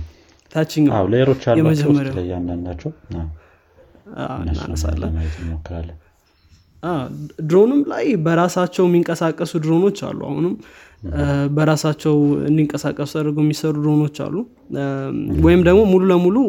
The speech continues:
Speaker 1: ራሳቸው ነገሩን ሁሉ በሙሉ ይሰራሉ ማለት አይደለም። ግን፣
Speaker 2: ያ።
Speaker 1: እ፣ እስከሆነ ሌቭል ያክል፣ እ፣ በራሳቸው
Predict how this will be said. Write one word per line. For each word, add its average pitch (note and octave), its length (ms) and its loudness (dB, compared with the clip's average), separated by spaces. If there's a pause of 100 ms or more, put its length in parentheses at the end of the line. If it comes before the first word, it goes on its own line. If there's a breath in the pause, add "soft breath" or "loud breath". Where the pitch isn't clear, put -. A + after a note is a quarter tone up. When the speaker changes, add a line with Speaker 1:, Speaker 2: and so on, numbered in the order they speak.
(540 loud breath)
Speaker 1:
ራሳቸው E3+ 560 0 (140)
ነገሩን E3+ 460 4
ሁሉ D#3+ 240 -2
በሙሉ D#3+ 280 4
ይሰራሉ D#3 420 0
ማለት E3 280 2
አይደለም። B2+ 360 -6 (520 loud breath)
ግን፣ F3+ 280 4
Speaker 2:
ያ። - 140 -2
Speaker 1:
እ፣ - 20 0 (260)
እስከሆነ F#3+ 420 2
ሌቭል D3+ 320 2
ያክል፣ C#3+ 380 -4
እ፣ - 140 -10 (600)
በራሳቸው D3 680 -2